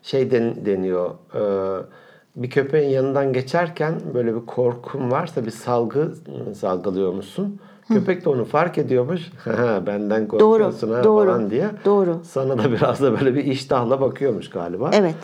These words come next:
Speaker 1: Ben, e, çok rahat değilimdir köpeklerle. Hatta şöyle bir şey söyleyeyim. E, e, bazen özellikle köpek gezdiren insanlar, tabii kendi köpeği ve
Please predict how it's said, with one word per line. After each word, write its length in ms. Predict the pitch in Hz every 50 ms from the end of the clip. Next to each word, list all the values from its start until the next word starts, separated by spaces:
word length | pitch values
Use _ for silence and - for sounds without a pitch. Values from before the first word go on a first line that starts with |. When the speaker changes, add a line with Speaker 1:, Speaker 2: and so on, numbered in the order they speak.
| - - - - _
Speaker 1:
Ben, 460 | - 123 113 110 147 151 156 151 156 - - - - - 120 113
e, 40 | 113
çok 240 | - - 180 175 175
rahat 300 | 156 143 156 165 165 -
değilimdir 480 | 147 127 117 104 101 87 87 82 85 -
köpeklerle. 520 | - 80 80 90 90 - 104 123 165 196
Hatta 420 | 185 156 180 180 175 - 214 160 - - - - - - - - - - - - _
şöyle 320 | - - 156 156 143 151
bir 40 | 139
şey 220 | 139 - 175 190
söyleyeyim. 460 | 185 - - 123 110 110 156 196 214 - - - - - - - - -
E, 400 | - 123 120 117 117 117 120 120 120 120 - - - - - - - - _ _ _ _ - - -
e, 180 | - 123 123 - -
bazen 440 | - 127 135 143 147 131 147 165 160
özellikle 440 | 151 131 131 156 156 156 156 143 139
köpek 360 | - 139 131 - 165 160 -
gezdiren 420 | 135 123 117 107 110 135 127 127 117
insanlar, 680 | 107 107 104 - 117 101 98 104 120 151 170 180 - - - - - -
tabii 240 | 123 113 104 104
kendi 360 | 104 - 127 113 117 117 127 123
köpeği 460 | - 113 - - 104 98 101 98 101
ve 140 | 104 101